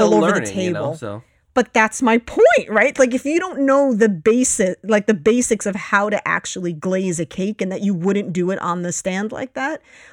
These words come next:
Speaker 2: why
Speaker 1: Hmm.
Speaker 2: would he have, like, where was he getting all this other stuff from? I don't know. That's,
Speaker 1: Yeah.
Speaker 2: like, pretty basic stuff. That, I, I,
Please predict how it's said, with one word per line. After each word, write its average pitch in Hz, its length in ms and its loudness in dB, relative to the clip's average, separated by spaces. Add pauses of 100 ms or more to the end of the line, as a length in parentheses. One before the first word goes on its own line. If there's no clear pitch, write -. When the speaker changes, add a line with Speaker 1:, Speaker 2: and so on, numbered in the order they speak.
(180)
Speaker 2:
why 180 640 -2 (340)
Speaker 1:
Hmm. 113 240 -20 (140)
Speaker 2:
would 247 160 2
he 269 120 2
have, 277 300 0
like, 247 220 0
where 262 280 0
was 262 160 -2
he 254 80 -2
getting 226 280 2
all 220 100 -2
this 226 160 -6
other 208 160 -6
stuff - 320 -4
from? 165 320 -6
I 190 80 -4
don't 226 140 0
know. 220 100 2
That's, 208 200 0
Speaker 1:
Yeah. 277 80 4
Speaker 2:
like, - 140 -2
pretty 240 480 -4 (180)
basic 208 400 -4
stuff. - 440 -10 (440)
That, 247 320 0
I, 220 240 -2 (260)
I, 226 80 -2